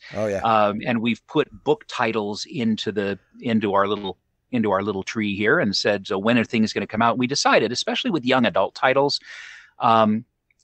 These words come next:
Speaker 2: I don't want my audience to age out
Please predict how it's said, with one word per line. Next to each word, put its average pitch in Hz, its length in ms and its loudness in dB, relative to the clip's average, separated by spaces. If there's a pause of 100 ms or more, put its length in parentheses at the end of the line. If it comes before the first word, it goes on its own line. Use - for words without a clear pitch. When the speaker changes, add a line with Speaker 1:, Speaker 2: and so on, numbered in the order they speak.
(120)
Speaker 2:
I 123 60 -8
don't 143 220 0
want 147 260 2
my 110 460 2 (380)
audience 117 560 2
to - 240 -6
age 113 360 -4
out 113 360 2